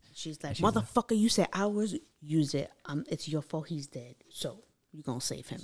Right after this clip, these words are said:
Speaker 2: She was like, "I'm not losing him again." I'm like, "Bitch, technically he's not there. It's not him."
Speaker 1: He is there.
Speaker 2: You were just two episodes saying, "I'm over it. I gotta move on." He, uh, whatever.
Speaker 1: So?
Speaker 2: Even though it's his body, blah, blah, blah. I gotta move on. Meh.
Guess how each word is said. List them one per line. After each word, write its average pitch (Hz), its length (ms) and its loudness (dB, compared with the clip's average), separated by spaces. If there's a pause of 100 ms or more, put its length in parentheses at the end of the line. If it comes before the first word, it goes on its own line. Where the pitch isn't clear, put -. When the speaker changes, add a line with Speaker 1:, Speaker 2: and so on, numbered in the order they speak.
Speaker 2:
She 123 100 -8
was 104 100 -2
like, 69 200 0
"I'm 117 160 0
not 107 180 0
losing 104 280 4
him 98 240 -6
again." 101 340 2 (160)
I'm 110 80 -14
like, 110 160 -4
"Bitch, 135 220 -2
technically 147 340 -2
he's 151 200 -14
not 165 160 -4
there. 190 240 -2 (960)
It's 170 140 -14
not 196 120 0
him." 190 200 2 (760)
Speaker 1:
He 254 200 -6
is 262 200 0
there. 131 140 0
Speaker 2:
You 185 100 4
were 202 80 4
just 165 360 0
two 175 140 4
episodes 147 460 0
saying, 113 400 2 (100)
"I'm 95 180 0
over 101 300 2
it. 92 120 0
I 67 100 -4
gotta 87 140 -2
move 87 200 -2
on." 71 280 -20 (540)
He, - 180 -20 (140)
uh, 82 60 -6
whatever. 92 640 0
Speaker 1:
So? - 140 -4
Speaker 2:
Even 131 140 4
though 127 60 4
it's 120 100 0
his 113 140 0
body, 87 260 -2
blah, 85 140 -4
blah, 85 120 -4
blah. 50 140 -10
I - 100 -8
gotta 90 140 -2
move 85 120 -4
on. 53 240 -6
Meh. 101 140 -6